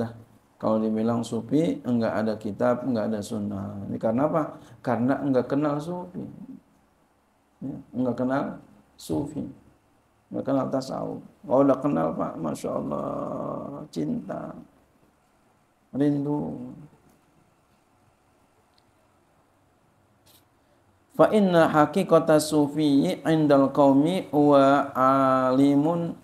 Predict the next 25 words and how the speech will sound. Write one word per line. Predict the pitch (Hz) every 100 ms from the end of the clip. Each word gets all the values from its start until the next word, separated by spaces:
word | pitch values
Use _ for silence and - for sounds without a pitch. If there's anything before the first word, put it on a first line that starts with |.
| - _ -
amila | 143 143 156 175 170 -
bi | 143
ilmihi | 135 156 147 170 147 139
ala | 135 135
wajil | 135 147 135 131
ikhlasi | 135 - - 277 127
la | 123
ghairu. | 233 - 240 101 - _ _ _ _ _ -
Fa | 147
inna, | 220 208 143 - -
karena | 135 156 160
sesungguhnya | 139 139 147 160 180 160 139
haqiqata | 139 135 170 151 143 139
sufiyyi, | 135 139 131 131 151 143 147 190 - - _ _ -
hakikat | 139 143 127 139 123 - -
orang | 131 127 127 127
sufi, | 127 113 120 156 175 -
indal | 143 139 127 120 117
qaumi, | 120 113 117 143 143 123 -
menurut | 127 131 127 123 -
kaum | 120 117 113 -
sufi, | 123 117 135 170 - - _ _ _ _ _ _ _ _ _ _ _
Huwa, | 127 139 151
dia | 139 131
adalah | 127 131 143 143